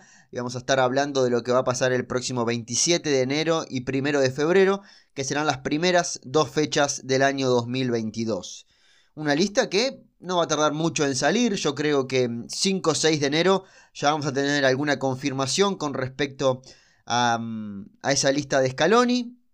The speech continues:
Vamos a ver con qué nos sorprende el entrenador en esta ocasión. Vamos a hablar de algo que dejó entrever,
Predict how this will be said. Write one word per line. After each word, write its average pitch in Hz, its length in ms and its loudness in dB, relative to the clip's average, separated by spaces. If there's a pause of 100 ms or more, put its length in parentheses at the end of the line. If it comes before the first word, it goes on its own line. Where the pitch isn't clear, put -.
Vamos 147 300 -2
a 139 80 4
ver 139 400 2
con 135 180 -2
qué 143 100 -2
nos 135 120 -4
sorprende 131 480 0
el 123 60 2
entrenador 123 560 0
en 123 60 -4
esta 120 200 -4
ocasión. 101 560 -6 (1120)
Vamos 214 320 -2
a 208 60 4
hablar 190 280 2
de 190 120 4
algo 196 320 2
que 190 400 -2 (240)
dejó 135 360 0
entrever, 160 840 2